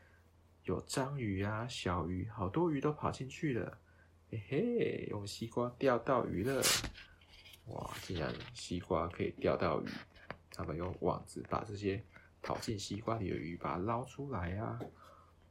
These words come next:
意外的享用一顿大餐嘞！哎，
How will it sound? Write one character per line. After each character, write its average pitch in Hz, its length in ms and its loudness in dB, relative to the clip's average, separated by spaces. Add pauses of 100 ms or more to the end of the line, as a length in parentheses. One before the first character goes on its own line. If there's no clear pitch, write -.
(140)
意 135 180 0
外 131 240 2
的 104 100 0
享 82 300 0
用 120 160 -2
一 123 60 -6
顿 127 220 -2
大 120 200 -2
餐 117 300 -4
嘞！ 120 280 -2 (1000)
哎， 107 220 -8